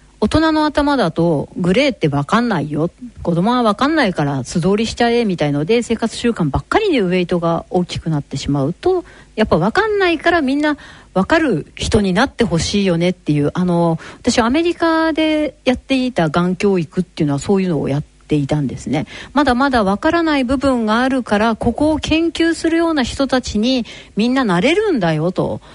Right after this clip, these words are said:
なってほしいよね。みんなもそういう一人になれるんだよっていうようなメッセージを送っていて、なんかすごくいいなと思ったんですけど、その部分が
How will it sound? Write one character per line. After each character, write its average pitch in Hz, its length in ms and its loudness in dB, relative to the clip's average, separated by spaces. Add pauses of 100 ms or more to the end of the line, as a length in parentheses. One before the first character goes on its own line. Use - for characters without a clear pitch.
な 285 120 2
っ 359 40 -2
て 311 140 0
ほ 190 140 0
し 220 220 -2
い - 40 0
よ 170 100 0
ね。 165 240 0
み 269 140 2
ん - 20 2
な 403 100 0
も 302 120 2
そ 294 160 0
う 294 40 0
い 302 80 0
う 302 40 0
一 - 260 -4
人 240 180 0
に 170 120 0
な 185 100 2
れ 294 140 0
る 320 140 0
ん 269 100 -2
だ 208 100 2
よ 240 280 2
っ - 20 -14
て - 180 -4
い 196 40 2
う - 20 2
よ 196 140 2
う - 20 0
な 160 100 0
メ 160 140 0
ッ 180 40 2
セ 165 260 -2
ー - 20 2
ジ 147 120 -4
を 139 180 0 (220)
送 170 240 0
っ - 20 0
て - 200 -2
い 165 160 0
て、 214 380 0 (340)
な 247 80 2
ん - 20 2
か 180 100 0
す - 120 -2
ご 339 160 2
く 175 380 0 (220)
い 294 140 2
い - 20 0
な 247 260 0
と 160 380 -2
思 160 200 0
っ 170 60 -2
た - 160 -2
ん 147 60 -2
で 147 100 -4
す - 80 -8
け - 80 -4
ど、 160 100 -4
そ - 140 -4
の 349 100 2
部 403 120 0
分 240 360 0
が 151 260 -2